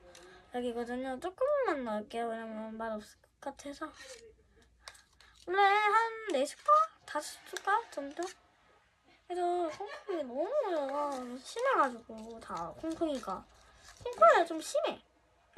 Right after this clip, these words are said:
같이 먹을 건데 너무 심해. 그래서 딱 한 숟갈만 더. 이-, 이게서, 그래서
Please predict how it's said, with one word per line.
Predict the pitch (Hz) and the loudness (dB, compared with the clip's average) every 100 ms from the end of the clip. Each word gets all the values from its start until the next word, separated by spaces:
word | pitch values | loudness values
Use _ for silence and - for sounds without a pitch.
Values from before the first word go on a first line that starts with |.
| 339 | -4
같이 | 302 302 440 | -2 0 4
먹을 | 302 349 | 4 4
건데 | 359 349 403 339 269 - - | 2 0 2 0 -2 -14 -4
너무 | 262 339 679 | 0 4 4
심해. | - 254 196 - _ _ _ _ _ _ _ _ _ | 2 -4 -8 -12 _ _ _ _ _ _ _ _ _
그래서 | - - - | -14 -12 -6
딱 | 427 | -6
한 | - 508 508 | 0 0 0
숟갈만 | - 381 262 214 | 0 0 0 -4
더. | 214 349 - _ _ - - _ | -12 -14 -16 _ _ -20 -20 _
이-, | 370 349 | -10 -4
이게서, | 359 359 392 440 _ _ - | -2 -2 -2 -6 _ _ -8
그래서 | 277 269 | -6 -6